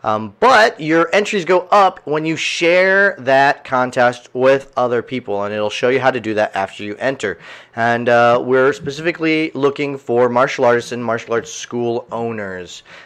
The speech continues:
um, in that contest. So, um, if you wanna win fifty dollars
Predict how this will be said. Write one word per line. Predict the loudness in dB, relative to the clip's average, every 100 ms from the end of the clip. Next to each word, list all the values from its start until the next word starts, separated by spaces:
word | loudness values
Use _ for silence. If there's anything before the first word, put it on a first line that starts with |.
| _ -12
um, | -12 -10
in | -12 -8
that | -6 -6 -8
contest. | -8 -8 -8 -10 -2
So, | 0 0 -6 -20 _
um, | -8 -8
if | -6
you | -2
wanna | 0 0
win | -2 -4 -4
fifty | -8 -2
dollars | 0 2 0 -2